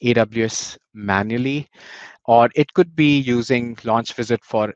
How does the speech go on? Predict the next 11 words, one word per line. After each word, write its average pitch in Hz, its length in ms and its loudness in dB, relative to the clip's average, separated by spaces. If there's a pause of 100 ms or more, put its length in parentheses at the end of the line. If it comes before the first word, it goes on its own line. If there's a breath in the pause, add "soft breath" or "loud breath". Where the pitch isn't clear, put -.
S 110 220 -2
A 113 80 -2
P, 92 360 -12
or 107 240 -2
it 110 160 -6
could 110 160 -10
be 113 300 -6
using 110 500 0
your 104 140 2
custom 113 460 0
CloudFormation 104 880 0